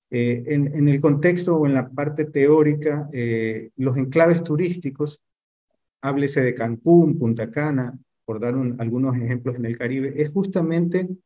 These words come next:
eh, la influencia del turismo globalizado en este detonante de crecimientos explosivos, expansivos,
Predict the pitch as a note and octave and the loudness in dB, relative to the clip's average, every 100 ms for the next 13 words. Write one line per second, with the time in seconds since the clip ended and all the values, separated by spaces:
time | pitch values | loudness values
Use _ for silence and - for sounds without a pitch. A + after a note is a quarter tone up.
0 | _ _ _ _ C3+ C3 B2 B2+ C3+ C3+ | _ _ _ _ -2 0 2 0 0 2
1 | C#3 D3 D3+ E3+ C#3+ D3 D3 D3 C#3 B2 | 2 2 2 0 0 0 -2 -2 -2 0
2 | A#2 A#2 D3 D3+ D3 B2+ C3 B2+ - C#3+ | -2 -4 -2 2 2 0 -4 -8 -2 0
3 | C#3 C#3 C3 B2+ B2+ C3+ E3 F3 E3+ C3 | -2 -4 -8 -2 2 4 4 4 2 0
4 | A#2+ B2+ A#2 A#2 B2+ C3+ D3 C3 C3 - | -2 -6 -6 -4 -4 -2 -2 -4 -8 -8
5 | A2 - D3+ D#3 C3 A#2 G#2+ - A2 - | -8 -4 0 2 0 -2 -6 -10 -10 -6
6 | E3 D#3 D3 D3 D3 | -2 0 0 -4 -12